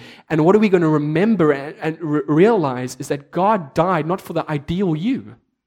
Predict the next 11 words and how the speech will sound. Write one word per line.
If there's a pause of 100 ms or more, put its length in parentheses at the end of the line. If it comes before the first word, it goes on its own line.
(1800)
but
for
you
that
is
the
sinner. (1800)
The
wicked,
sinful
person